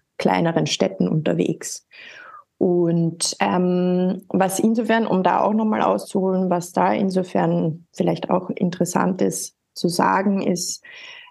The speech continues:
ähm, dass das nun ja eigenständige Entscheidungen sind. Das heißt, die jeweiligen Personen handhaben das auch verschieden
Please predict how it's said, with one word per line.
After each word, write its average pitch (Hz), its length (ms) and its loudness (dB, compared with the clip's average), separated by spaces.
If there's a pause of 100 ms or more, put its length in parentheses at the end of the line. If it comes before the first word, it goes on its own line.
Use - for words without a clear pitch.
ähm, 175 560 2
dass 180 200 0
das 175 200 -2
nun 180 240 2
ja 175 500 0 (480)
eigenständige 180 680 0
Entscheidungen 165 800 0
sind. 156 400 -2 (400)
Das 170 160 0
heißt, 160 500 0
die 170 120 2
jeweiligen 165 680 0
Personen 175 760 0
handhaben 160 560 0
das 160 240 -2
auch - 320 -2 (140)
verschieden - 840 0